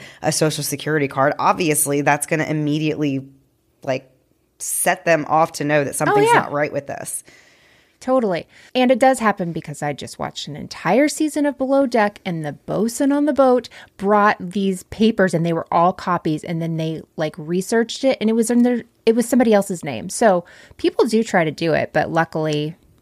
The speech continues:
Speaker 2: hopefully, they get caught. So officers were called to the store after employees became suspicious,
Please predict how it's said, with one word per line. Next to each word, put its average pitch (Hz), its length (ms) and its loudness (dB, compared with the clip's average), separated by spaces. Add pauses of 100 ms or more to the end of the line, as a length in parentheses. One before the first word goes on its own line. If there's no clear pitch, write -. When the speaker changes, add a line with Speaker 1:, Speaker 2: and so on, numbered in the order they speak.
(120)
Speaker 2:
hopefully, 135 540 -4
they 143 120 -8
get - 220 -14
caught. - 360 -2 (800)
So 254 160 2
officers 254 480 2
were 254 80 0
called 208 280 2
to 226 80 0
the 233 100 0
store 185 320 2
after 180 320 2
employees 165 540 -2
became 147 340 -8
suspicious, - 920 -2